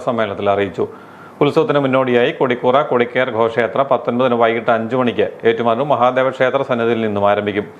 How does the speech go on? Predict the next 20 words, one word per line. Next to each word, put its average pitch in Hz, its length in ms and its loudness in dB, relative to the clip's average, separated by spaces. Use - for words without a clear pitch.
ഇരുപത്തിയൊന്നിന് 123 580 2
രാവിലെ 113 360 4
പത്ത് 117 180 -2
മുപ്പതിന് 117 420 0
കളഭാഭിഷേകം, 117 800 0
വൈകിട്ട് 113 300 0
ഏഴ് 117 240 2
മുപ്പതിന് 120 420 -2
തന്ത്രി 120 200 0
മനയത്താറ്റ് 120 600 0
കൃഷ്ണൻ 131 260 -6
നമ്പൂതിരിയുടെയും 117 600 2
മേൽശാന്തി 147 420 0
ചിറക്കര 139 400 2
തെക്കയിലത്തെ 127 420 0
പ്രസാദ് 131 400 0
നമ്പൂതിരിയുടെയും 123 600 0
മുഖ്യ 120 280 0
കാർമ്മികത്വത്തിൽ 117 600 0
കൊടിയേറ്റും 117 520 0